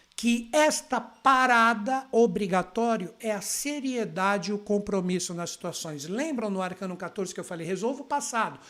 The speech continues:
mas aí você resolveu esse passado e você tá seguindo adiante, você está formando novas realidades que são passado.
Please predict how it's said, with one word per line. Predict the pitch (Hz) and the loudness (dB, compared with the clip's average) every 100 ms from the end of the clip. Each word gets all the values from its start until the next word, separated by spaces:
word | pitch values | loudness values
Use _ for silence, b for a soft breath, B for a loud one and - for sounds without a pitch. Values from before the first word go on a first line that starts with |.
| B B | B B
mas | 185 254 | 2 2
aí | |
você | 277 - | 0 0
resolveu | 269 294 262 294 | 0 0 0 0
esse | - | -2
passado | 285 247 233 170 156 | -2 -2 0 -2 -2
e | |
você | 175 185 220 | -2 -2 -2
tá | - | 0
seguindo | - 320 233 320 320 | 0 0 -2 -2 0
adiante, | 240 262 - | 0 0 0
você | 320 | -4
está | - - 370 | -4 2 2
formando | - 311 214 247 226 214 | 2 -2 -2 0 0 2
novas | 254 247 233 | 2 2 -2
realidades | 220 202 202 240 254 | -2 -4 -2 -2 -2
que | 381 | -10
são | 403 | -10
passado. | 339 - 277 330 285 | -8 -2 0 0 -2